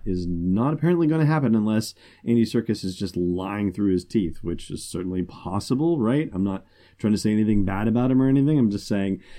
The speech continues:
I've told my children, <laughs> just for the record, I've said to them, "Look, there's only one occasion that I'm going to lie to you, and that is if I have a fun surprise for you and I'm not ready for you to know about it yet."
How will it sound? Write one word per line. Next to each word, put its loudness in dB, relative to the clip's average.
I've 4
told 2
my 4
children, 0
<laughs> 4
just 0
for -2
the 2
record, 0
I've 0
said 0
to 2
them, 4
"Look, 0
there's 4
only 6
one 4
occasion 6
that 0
I'm 2
going 2
to 0
lie 0
to -4
you, -2
and 2
that 0
is 0
if -8
I 0
have -2
a 0
fun 2
surprise 0
for -4
you 4
and 4
I'm 8
not 2
ready 2
for -4
you 2
to 0
know 0
about -4
it -8
yet." -10